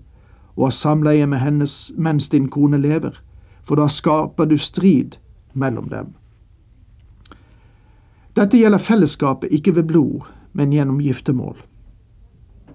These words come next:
På grunn av det nære fellesskap mellom en hustru og datter eller sønn, så er ekteskap forbudt. Åpenbart så henviser disse versene til muligheten for å ha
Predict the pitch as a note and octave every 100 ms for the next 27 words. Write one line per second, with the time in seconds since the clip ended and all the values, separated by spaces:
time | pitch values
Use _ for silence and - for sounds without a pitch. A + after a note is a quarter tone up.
0 | - - - - - E3+ E3+ B3 A3+ G3
1 | E3 D#3+ D#3+ F3 G#3 G#3+ G3 A#3 A#3 D3+
2 | - - C#3+ C3+ - - - D#3+ G#3+ A3
3 | D3 C3+ C3+ C#3+ - _ - - - D3
4 | B2 F#3+ - - E3+ E3+ C#3+ C#3 F3 F#3+
5 | G#3 G3+ - D3+ D3 - G3 A#3 C#4+ -
6 | - - - - - F#3+ E3+ - _ F3+
7 | F3+ - G#3 - D3+ B2+ - _ - -
8 | C#3+ F3+ - - - - _ _ - _
9 | _ - _ - - - F#3+ A3 C4+ A3+
10 | G3+ G3 G#3 G#3+ A#3+ E3 D#3 E3+ F#3+ A3
11 | G3+ G3 - D#3 D3+ D#3 C#3+ D#3+ G3 G3+
12 | F3+ D3+ D3+ C#3+ D#3+ - D#3+ C#3+